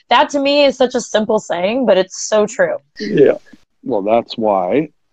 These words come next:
Speaker 2: divorce rates are, what, in the sixty percentile now? Because you have all these traumatized people who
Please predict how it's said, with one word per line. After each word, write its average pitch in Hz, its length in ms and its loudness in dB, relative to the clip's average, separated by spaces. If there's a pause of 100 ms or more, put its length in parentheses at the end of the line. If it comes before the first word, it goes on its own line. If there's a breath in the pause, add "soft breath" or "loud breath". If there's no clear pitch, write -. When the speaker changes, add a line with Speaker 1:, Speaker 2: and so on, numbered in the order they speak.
Speaker 2:
divorce 104 560 -2
rates 110 400 -2
are, 104 300 0
what, 98 260 -2
in 90 140 -6
the 90 80 -8
sixty 107 480 -8
percentile 139 880 0
now? 156 300 2 (280)
Because 107 300 -10
you 101 160 -8
have 95 100 -8
all 95 180 -6
these 139 220 0
traumatized 147 720 0
people 143 460 -2 (1160)
who 123 220 -4